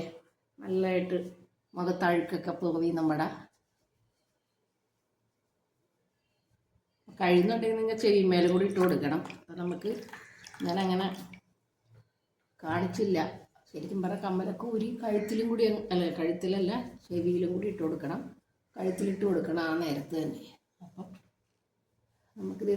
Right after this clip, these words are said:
നിറം മനസ്സിലാവും നിങ്ങൾക്ക്. ഇവിടം വരെ നമുക്ക്, പിന്നെ ഇങ്ങോട്ടൊരു നിറമായിരിക്കും. എൻ്റെ തന്നെ മനസ്സിലാവുന്നുണ്ട് കേട്ടോ. ഞാൻ ഇങ്ങോട്ടൊന്നും ഇട്ടില്ല, കറക്റ്റ് ഇവിടത്തോളം,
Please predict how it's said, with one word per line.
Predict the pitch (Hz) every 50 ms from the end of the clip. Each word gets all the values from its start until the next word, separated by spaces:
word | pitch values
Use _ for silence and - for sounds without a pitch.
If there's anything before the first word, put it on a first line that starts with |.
| 214 190
നിറം | 175 170 180 190 214 202
മനസ്സിലാവും | 190 175 - 202 196 208 196 175 160 160 160
നിങ്ങൾക്ക്. | 160 156 156 151 143 - - - - - - - - _ _ _ _ _ _ _ _ _ _ _ _ - - - - - - _ _ - 208
ഇവിടം | 208 220 220 247 247 240
വരെ | 220 202 202 208 214 214 208 - - 185
നമുക്ക്, | 180 180 175 160 - - 107 107 90 - - - _ _ _ _ _ _ _ _ _ -
പിന്നെ | 190 175 180 196 202 196
ഇങ്ങോട്ടൊരു | 185 180 180 175 175 208 190 185 165
നിറമായിരിക്കും. | 165 160 147 156 156 151 143 - - - - - - - - _ _ _ _ _ _ _ _ _ _ _ _ _ _ _ _ _ _ _ _ _ _ _ _ _ _ _ _ _ _ _ _ _ _ _ _ _ _ _ _ _ _ _ _ _ _ _ _ _ _ _ _ _ _ _ _ _ - 180
എൻ്റെ | 180 180 185 214 220
തന്നെ | 220 220 226 226
മനസ്സിലാവുന്നുണ്ട് | 220 190 180 190 180 175 175 175 175 175 170 160 156 160
കേട്ടോ. | 160 156 160 165 175
ഞാൻ | 175 190 208 196
ഇങ്ങോട്ടൊന്നും | 190 190 185 196 202 202 196 202 190
ഇട്ടില്ല, | 170 - 156 151 147 156
കറക്റ്റ് | 151 160 160 - - _ _ - 190
ഇവിടത്തോളം, | - 160 151 156 160 - - 160 151 151 - -